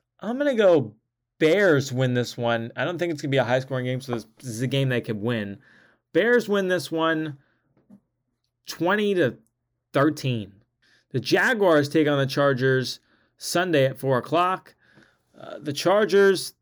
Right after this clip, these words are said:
<sighs> is Justin Herbert gonna play? He had that rib injury at the end of the Chiefs game where they tried to make a comeback but couldn't do it. Uh, the Jaguars and Trevor Lawrence played so really well with Doug Peterson at the, under the helm at, uh, head coach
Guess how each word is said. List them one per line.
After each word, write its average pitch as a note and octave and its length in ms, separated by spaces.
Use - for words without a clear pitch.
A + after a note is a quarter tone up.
<sighs> - 400
is C#3+ 140
Justin D#3+ 340
Herbert D3+ 240
gonna C#3+ 120
play? D#3 260
He B2+ 60
had B2+ 120
that G#2+ 100
rib A#2 160
injury C#3 260
at B2 60
the - 80
end A2+ 160
of G#2 40
the - 60
Chiefs C3+ 200
game C3 180
where A#2 80
they G#2+ 80
tried B2 180
to B2+ 60
make A#2+ 140
a - 40
comeback B2 320
but A2+ 100
couldn't G#2+ 200
do C#3 160
it. D3+ 180
Uh, A2+ 140
the A2 120
Jaguars D#3 760
and B2+ 80
Trevor C#3+ 240
Lawrence C#3+ 280
played A#2+ 280
so A2 200
really G3+ 220
well D3+ 140
with C3 80
Doug C3+ 200
Peterson B2+ 320
at A#2+ 100
the, A#2 160
under A#2 220
the A2 80
helm A2+ 320
at, G#2 180
uh, G#2 100
head A2 180
coach D#3 360